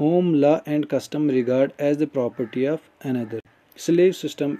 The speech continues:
एक सिस्टम है जिसमें जो इंसान, जो मैन होता है, उसको लॉ और कस्टम रिगार्ड करते हैं कि ये प्रॉपर्टी है एक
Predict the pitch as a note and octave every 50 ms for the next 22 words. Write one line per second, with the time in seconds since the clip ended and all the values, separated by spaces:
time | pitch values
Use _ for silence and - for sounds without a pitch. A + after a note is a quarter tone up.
0 | - C#3+ C3+ B2+ - - - B2 - - - D3+ D#3 C3+ B2 C3 C3+ C#3+ - -
1 | - - - - C3 D3 D3+ D3 - E3 E3 E3+ E3+ D3+ B2+ B2+ C#3+ D3 - D3+
2 | C#3 C#3 B2 - D3+ D3 D3 D3 C#3 A#2 B2 C3 C#3 C3+ - - - - _ _
3 | _ _ _ - - C3+ B2 B2+ C3+ C#3+ D#3+ E3+ C#3+ C3+ B2 - C3 A#2 A#2+ C3+
4 | C#3+ - - - - - - - - - - D#3+ D3+ - - - E3 E3+ F3 F3
5 | C#3 B2+ B2+ C3+ C#3+ D#3 E3+ F3 E3+ E3 D#3+ D3+ - D#3 C3+ - - - D#3 D3+
6 | C3+ C3+ C3 B2 C#3 C#3+ C#3+ - - B2+ A#2+ - - B2+ B2 B2 A#2+ - E3 D3
7 | B2+ B2+ C3+ D3 D3 - - C3 B2 A2+ - C3+ A#2 - C3 A#2+ B2 C#3+ D3+ C#3+
8 | A#2+ C3+ C3 C#3+ C#3+ -